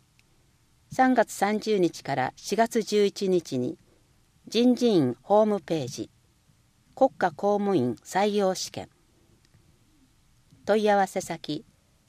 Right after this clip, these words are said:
大阪国税局、人事第二課試験係。電話、零六六九四一の五三三一。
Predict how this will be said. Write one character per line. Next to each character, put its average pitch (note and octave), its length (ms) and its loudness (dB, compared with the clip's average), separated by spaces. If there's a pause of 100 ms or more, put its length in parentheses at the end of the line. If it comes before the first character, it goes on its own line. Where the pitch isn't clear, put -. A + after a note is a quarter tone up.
(240)
大 A#3 140 4
阪 A3+ 480 2
国 A#3 120 -2
税 G3 220 2
局、 - 420 -10 (440)
人 A3 280 0
事 C3 200 -2
第 F#3+ 280 2
二 D#3+ 140 2
課 - 240 -8 (180)
試 - 160 -16
験 A#3 280 2
係。 - 440 -10 (1300)
電 F3+ 280 0
話、 E3 160 -2 (720)
零 G#3+ 240 4
六 D3 440 -2 (220)
六 - 240 2
九 A3 300 2
四 F#3+ 280 2
一 E3 280 -6
の B2 320 -2
五 A#3 240 4
三 G3+ 260 0
三 D#3+ 340 -2
一。 - 360 -8